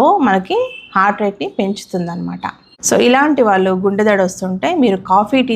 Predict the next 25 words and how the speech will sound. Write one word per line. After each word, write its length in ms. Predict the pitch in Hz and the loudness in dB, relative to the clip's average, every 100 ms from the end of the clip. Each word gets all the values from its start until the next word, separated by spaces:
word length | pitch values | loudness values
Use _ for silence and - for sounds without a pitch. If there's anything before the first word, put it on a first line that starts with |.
| 214 | -2
తగ్గించడానికి 680 | 170 190 196 196 180 180 180 180 | -2 -2 -4 -2 -2 -2 -4 -2
ట్రై 100 | 175 180 | -2 0
చేయండి. 420 | 185 170 170 240 453 466 208 | -2 -2 -2 -2 -2 0 2
నిలిపివేసినా 680 | 220 220 247 208 202 208 185 196 | 4 4 4 4 2 -2 -2 0
కూడా 160 | 277 392 196 | 0 0 0
ప్రాబ్లం 340 | 165 170 165 170 | -2 -2 -6 -4
లేదు. 180 | 175 170 - - | -6 -8 -4 2
ఇంకొక 320 | 302 359 359 262 | 4 4 0 0
కారణం 340 | 202 196 320 302 196 | 2 2 0 0 0
డీహైడ్రేషన్. 720 | 202 202 180 180 170 - 180 - | 0 0 -2 -2 -6 -8 -6 -2
ఎప్పుడన్నా 500 | 202 - 254 233 208 285 330 | -4 0 2 2 2 0 0
మన 100 | 220 185 | 0 2
బాడీలో 380 | 185 196 220 208 190 180 | 2 4 4 4 2 2
వాటర్ 320 | 196 214 262 262 | 0 2 0 0
కంటెంట్ 360 | 202 190 190 185 | -2 -2 -6 -4
తగ్గినట్టయితే 720 | 175 170 196 190 180 165 226 320 - 214 | -2 0 0 0 -2 -4 0 -2 2 4
గుండె 260 | 220 220 349 226 | 4 4 2 0
ఫాస్ట్‌గా 440 | 185 214 185 226 262 | 0 0 -2 0 0
కొట్టుకుంటుందన్నమాట. 760 | 185 175 165 175 165 170 165 - - - | -4 -6 -6 -8 -8 -8 -6 -8 -8 -6
So 100 | 220 262 381 - 226 | 0 2 2 0 0
మీరు 200 | 190 185 175 175 | 2 4 2 2
డీహైడ్రేటెడ్‌గా 800 | 247 262 254 214 196 185 185 180 175 | 2 4 2 2 0 -2 0 0 2
ఉండి, 220 | 175 170 175 | 0 0 2
వాటర్ 340 | 185 208 220 262 | 2 2 0 -4
తక్కువగా 400 | 190 185 214 202 | -4 0 0 2